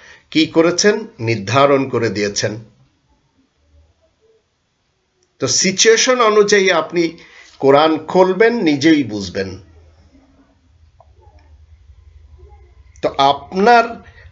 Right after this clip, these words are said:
ব্যক্তিত্বের মধ্যে রাসূলুল্লাহ রয়েছে, তাই আল্লাহ দুটি দুটি জায়গায় বলে দিচ্ছেন কি,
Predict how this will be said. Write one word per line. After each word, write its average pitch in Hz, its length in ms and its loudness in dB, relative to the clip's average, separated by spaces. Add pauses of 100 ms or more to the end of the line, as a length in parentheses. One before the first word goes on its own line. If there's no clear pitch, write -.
ব্যক্তিত্বের 202 800 0
মধ্যে 180 300 2
রাসূলুল্লাহ 151 680 2
রয়েছে, 127 500 0 (680)
তাই 135 180 4
আল্লাহ 135 380 0 (580)
দুটি 135 260 -4
দুটি 185 280 -2
জায়গায় 131 400 2
বলে 127 200 -2
দিচ্ছেন 160 400 -2
কি, 226 320 -8